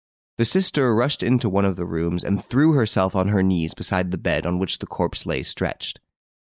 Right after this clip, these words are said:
Thérèse Dormeval was in the sitting room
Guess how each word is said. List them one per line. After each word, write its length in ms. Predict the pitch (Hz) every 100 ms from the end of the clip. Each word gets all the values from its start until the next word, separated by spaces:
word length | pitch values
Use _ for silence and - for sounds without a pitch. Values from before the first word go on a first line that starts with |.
| _ _ _ -
Thérèse 460 | 143 135 127 113 95
Dormeval 600 | 95 92 90 90 101 104
was 140 | 104
in 100 | 117
the 60 | 110
sitting 340 | - 156 101
room 280 | 92 87